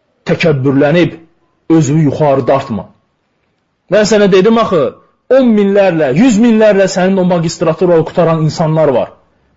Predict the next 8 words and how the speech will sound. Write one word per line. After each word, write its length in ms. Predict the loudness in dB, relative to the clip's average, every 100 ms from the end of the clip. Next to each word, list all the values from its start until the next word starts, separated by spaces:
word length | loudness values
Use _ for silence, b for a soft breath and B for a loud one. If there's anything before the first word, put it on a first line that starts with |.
| _ _
Hardadır 420 | -2 2 2 0
onlar? 220 | 0 -4 -8 _ _ _ _ _
Allah 220 | -2 -2
Subhanahu 340 | -2 -2 -2 0
taalanın 320 | 0 0 0
rəhm 260 | 0 0 -2
etdiyindən 440 | -4 -4 -2 0
başqa, 340 | -2 -4 -2